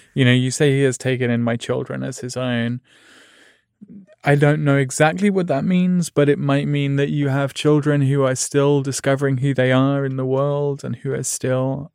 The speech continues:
um, you know, but before a stage of naming or finding a sexual identity that makes sense for them, which means that it is not impossible that, um, you will at some point be confronted with a conflict between your partner's compulsive homophobia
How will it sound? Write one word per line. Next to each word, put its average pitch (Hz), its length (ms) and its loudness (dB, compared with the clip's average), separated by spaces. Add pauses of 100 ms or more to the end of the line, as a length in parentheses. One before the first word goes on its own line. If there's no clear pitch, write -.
(100)
um, 120 640 2 (600)
you 139 100 0
know, 120 120 6
but 120 240 2
before 135 420 2
a 135 60 2
stage 131 400 2
of 127 180 -6
naming 131 380 2
or 123 100 -2
finding 127 480 0
a 127 60 -2
sexual 123 360 -4
identity 123 440 -2
that 135 100 -2
makes 123 240 -4
sense 131 240 -2
for - 100 -6
them, 151 300 0
which - 180 -6
means 127 300 -4
that 131 240 0
it 139 160 -6
is 123 100 -6
not 135 140 2
impossible 131 680 2
that, 127 340 2 (800)
um, 120 460 4 (240)
you 139 140 6
will 139 140 6
at 123 120 0
some 131 220 4
point 127 580 0
be 127 120 0
confronted 131 560 -2
with 127 140 -4
a 117 60 -4
conflict 127 480 -4
between 127 460 -2
your 120 200 2
partner's 123 580 0
compulsive 127 580 -2
homophobia 127 840 2